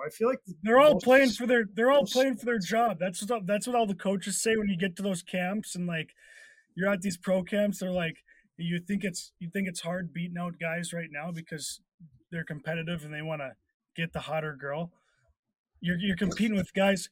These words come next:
Speaker 2: you're competing with guys who gotta put food on the table for their kids.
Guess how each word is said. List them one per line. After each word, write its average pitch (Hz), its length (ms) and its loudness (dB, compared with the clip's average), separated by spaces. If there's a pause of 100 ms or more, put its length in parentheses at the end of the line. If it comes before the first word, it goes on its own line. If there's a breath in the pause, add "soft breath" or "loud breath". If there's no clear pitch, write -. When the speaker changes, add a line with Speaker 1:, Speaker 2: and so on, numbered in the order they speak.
Speaker 2:
you're 202 140 0
competing 247 420 2
with 226 180 2
guys 208 420 4
who 190 400 2 (540 soft breath)
gotta 196 180 2
put 185 180 -2
food 202 280 -4
on 180 80 2
the 160 80 -2
table 170 300 -4
for 160 160 -12
their 147 140 -4
kids. - 540 -6